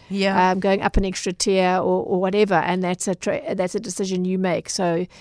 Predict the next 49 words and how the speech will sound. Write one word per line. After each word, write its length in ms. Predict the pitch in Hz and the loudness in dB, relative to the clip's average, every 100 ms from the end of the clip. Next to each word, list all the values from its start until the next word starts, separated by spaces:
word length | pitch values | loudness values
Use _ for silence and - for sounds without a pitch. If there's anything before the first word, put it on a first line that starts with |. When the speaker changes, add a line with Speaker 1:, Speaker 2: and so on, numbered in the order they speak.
| - - | -18 -12
Speaker 1:
The 80 | |
trade-off 380 | 170 214 196 175 | -2 2 2 0
is 180 | 196 175 | -2 -4
you 80 | 175 | -6
get 160 | 185 | -8
the 80 | 185 | -6
benefit 380 | 180 170 175 170 | -2 -2 -2 -6
of 80 | 170 | 4
the, 100 | 269 | 6
of 40 | 175 | 6
Speaker 2:
Yes. 140 | 160 | 2
Speaker 1:
the 80 | 180 | 4
loyalty 320 | 185 160 170 | 4 2 -2
program. 400 | 165 127 - 269 | -10 -12 -4 4
Speaker 2:
Yes, 120 | 262 | 6
Speaker 1:
Yeah. 60 | 156 | 4
Speaker 2:
so 260 | - - 196 | 2 2 2
you 180 | 202 165 | 4 4
don't 160 | 214 | 4
Speaker 1:
Okay. 60 | 214 | 4
Speaker 2:
get 120 | 208 | 2
the 100 | 208 | 0
royal-, 280 | 202 196 359 370 | 0 0 -2 -6
yeah, 600 | 294 - 320 247 208 - | -6 -6 -4 0 0 0
that's 240 | - 208 - | -4 -4 -2
what 80 | 196 | -2
it 20 | |
is. 120 | 190 | 2
They, 140 | 208 208 | 2 4
they're 200 | 240 233 | 2 2
doing 240 | 294 285 | 2 2
it 140 | 220 - - | 2 -2 -6
to 120 | 233 | -2
reward 340 | 214 202 208 202 | 2 6 8 6
our 60 | 185 | 6
loyalty, 400 | 220 220 - 185 | 6 6 4 -2
but 100 | 180 | -2
they're 120 | 185 | -2
also 200 | 208 208 | -2 -4
doing 240 | 190 175 | -2 -2
it 140 | 180 180 | -2 -6
to 80 | 185 | -6
get 240 | 180 - | -6 -6
wa-, 200 | - - | -8 -8
very 240 | 247 185 180 | -4 -2 0
valuable 580 | 185 185 196 185 180 - - - 208 | 0 0 0 0 -2 -4 -20 -6 0
insights 420 | 196 - 180 - | 0 2 0 -2
about 300 | 190 170 180 | -2 0 0
our 240 | 175 185 | 0 -2